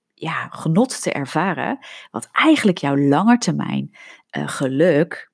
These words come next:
want dan hebben we het echt over geluk, hè, of, of nou in ieder geval dat je zingeving ervaart in bepaalde aspecten van je leven. Dat je denkt, "Hey, weet je, ik kan dit, ik doe dit, ik draag wat bij, ik behaal mijn doelen, eh,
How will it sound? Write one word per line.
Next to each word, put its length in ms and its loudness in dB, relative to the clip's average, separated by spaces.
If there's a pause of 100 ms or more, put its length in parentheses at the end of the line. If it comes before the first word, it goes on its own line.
(160)
want 100 -10
dan 80 -4
hebben 180 -4
we 60 -10
het 100 -12
echt 40 -10
over 160 -12
geluk, 540 -4 (240)
hè, 180 -2
of, 260 -6
of 360 -12
nou 160 -6
in 60 -10
ieder 140 -4
geval 240 -4
dat 200 -8
je 300 -6
zingeving 680 -2
ervaart 480 -8 (440)
in 160 -4
bepaalde 400 -2
aspecten 440 -6
van 180 -4
je 80 -2
leven. 520 -2
Dat 120 -6
je 80 -14
denkt, 160 -6
"Hey, 400 -2 (260)
weet 140 -8
je, 80 -8
ik 140 -16
kan 240 -2
dit, 300 -2
ik 120 -14
doe 140 2
dit, 320 0
ik 120 -20
draag 300 -8
wat 180 -4
bij, 340 -2
ik 380 -12
behaal 280 -4
mijn 160 -6
doelen, 560 -4
eh, 380 -10